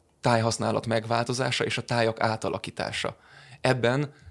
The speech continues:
ugye jelentős, ugye, amiket már mondtam, az urbanizáció, vagy az ipari, ö, létesítmények, de ugyanitt ide tartozik akár mondjuk az infrastruktúra fejlesztés is,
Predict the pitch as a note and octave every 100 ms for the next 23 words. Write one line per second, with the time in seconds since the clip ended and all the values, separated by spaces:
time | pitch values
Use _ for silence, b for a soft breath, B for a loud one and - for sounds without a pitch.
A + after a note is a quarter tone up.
0 | B C3 B2 A#2+ B2+ C3+ A#2 G#2+ - -
1 | G2+ G#2+ G#2+ A2 A2+ A#2 B2 A#2 - A#2
2 | C3 A#2+ A#2 A2+ A#2 A2+ - A#2+ A#2+ -
3 | - - D3 B2 A#2 B2 A#2 B B A#2
4 | A2 A#2+ A#2+ A2+ A#2 A#2 A#2 A#2+ A#2 A2+
5 | A2 B B - A#2+ A2+ A2+ - - A2+
6 | A2 G#2+ - G#2+ - - - A2 G#2+ -
7 | A2 A2+ B2 - A#2+ - A#2 B2 A#2+ -
8 | A#2+ A#2 A#2 C3 B2+ - D#3+ -